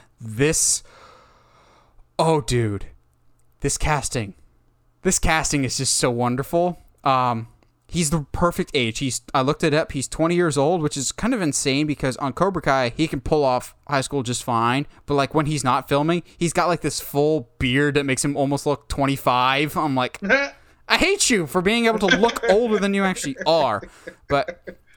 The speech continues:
Speaker 1: I've tried to convince Josh forever to watch Cobra Kai, and I feel
Speaker 2: Yep.
Speaker 1: vindicated now, going,
Speaker 2: <laughs>
Speaker 1: "My boy,"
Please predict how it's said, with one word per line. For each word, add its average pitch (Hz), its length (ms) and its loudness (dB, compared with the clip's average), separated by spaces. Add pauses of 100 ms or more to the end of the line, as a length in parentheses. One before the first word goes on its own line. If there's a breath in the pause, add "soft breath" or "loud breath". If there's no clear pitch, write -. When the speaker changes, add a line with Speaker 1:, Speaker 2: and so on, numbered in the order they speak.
(100)
Speaker 1:
I've 175 140 2
tried 269 180 2
to 269 60 2
convince 190 340 -2
Josh 156 240 0
forever 139 360 -2
to 139 60 -2
watch 127 280 0
Cobra 143 260 -2
Kai, 170 380 0 (340 loud breath)
and 143 140 4
I 143 80 4
feel 190 220 2
Speaker 2:
Yep. 113 80 -6
Speaker 1:
vindicated 135 800 0
now, 120 460 0 (340 soft breath)
going, 156 280 4 (400)
Speaker 2:
<laughs> - 380 -14
Speaker 1:
"My 170 220 2
boy," 240 600 2